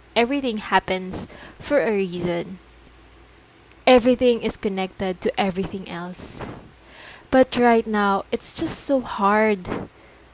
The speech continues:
to think of the things or to think my purpose here in this earth, in this universe, whatever you call it. I just don't know what's my purpose in this existence.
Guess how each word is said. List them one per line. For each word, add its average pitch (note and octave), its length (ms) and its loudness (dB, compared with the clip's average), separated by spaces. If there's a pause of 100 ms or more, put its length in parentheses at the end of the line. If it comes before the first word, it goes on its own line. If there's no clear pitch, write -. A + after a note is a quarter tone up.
(560)
to B3 120 -2
think A#3 640 4 (560)
of G#3+ 160 2
the A3 120 4
things G3 640 -2 (380)
or A#3+ 120 4
to A#3+ 140 4
think A3 560 4
my A3 140 2
purpose G#3 520 -2
here G#3 340 0 (1500)
in B3 160 6
this G#3+ 420 6 (140)
earth, A3+ 340 2
in G#3 120 0
this G3+ 200 4
universe, G3+ 460 2
whatever A3 420 8
you G#3 140 8
call F#3+ 260 2
it. F#3 240 -2 (1000)
I A3+ 80 2
just A#3 300 -2 (580)
don't B3+ 240 -2 (140)
know B3 280 2
what's - 720 -2
my A3 140 -2
purpose A#3 400 -4
in G#3 100 -4
this G3 160 -2
existence. - 880 -6